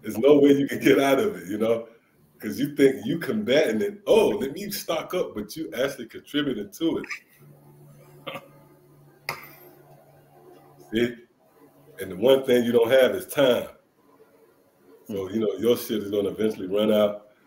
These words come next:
Look, unless you're a part of the elect, this message, these evil titans, right, is, um,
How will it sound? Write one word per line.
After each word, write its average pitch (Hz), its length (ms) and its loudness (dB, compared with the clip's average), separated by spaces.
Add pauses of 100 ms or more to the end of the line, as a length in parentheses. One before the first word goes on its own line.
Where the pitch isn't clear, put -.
(120)
Look, - 440 2 (220)
unless 143 360 6
you're 147 160 4
a - 40 -8
part 143 200 4
of 123 100 0
the 117 160 0
elect, 120 480 0 (640)
this 120 380 0 (600)
message, 110 440 0 (100)
these 107 500 -4
evil 107 360 -4
titans, 104 640 -2 (400)
right, 95 320 -2 (1300)
is, 98 320 -6
um, 87 600 -6